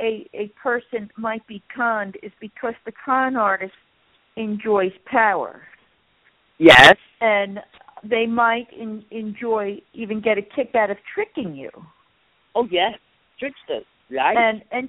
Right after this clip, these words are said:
Speaker 1: to them, it is just a game. It's about
Speaker 2: Yes.
Speaker 1: power, tricking you, and, um, uh, perhaps even, you know, taking your money in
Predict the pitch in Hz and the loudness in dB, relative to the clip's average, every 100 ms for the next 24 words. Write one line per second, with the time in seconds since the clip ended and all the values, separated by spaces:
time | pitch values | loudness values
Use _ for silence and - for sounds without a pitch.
0 | - 294 214 285 277 294 - 226 226 - | -8 -8 -2 -2 -2 -6 -14 -12 -14 -10
1 | 233 240 226 190 247 208 131 147 165 _ | -10 -10 -16 -12 -10 -10 -12 -20 -20 _
2 | _ _ _ - - 202 214 196 - 120 | _ _ _ -18 -14 -4 0 0 0 -2
3 | 240 240 247 254 254 247 - _ - 262 | 0 -2 -2 -6 -6 -8 -12 _ -12 -12
4 | 262 240 226 226 226 220 - - 190 196 | -12 -14 -12 -12 -12 -12 -14 -10 -6 -4
5 | 190 185 - 190 180 175 170 175 _ - | -6 -12 -8 -2 0 0 -2 -14 _ -20
6 | _ _ - - _ _ _ _ 202 180 | _ _ -20 -20 _ _ _ _ 2 2
7 | 170 180 _ - 220 214 208 - - 214 | 0 -4 _ -14 -6 -4 -4 -8 -16 -14
8 | 185 - _ _ _ 220 214 185 185 - | -14 -16 _ _ _ -8 -4 -4 -4 -4
9 | 226 220 208 208 269 240 165 | -4 -4 -8 -2 -2 -2 -8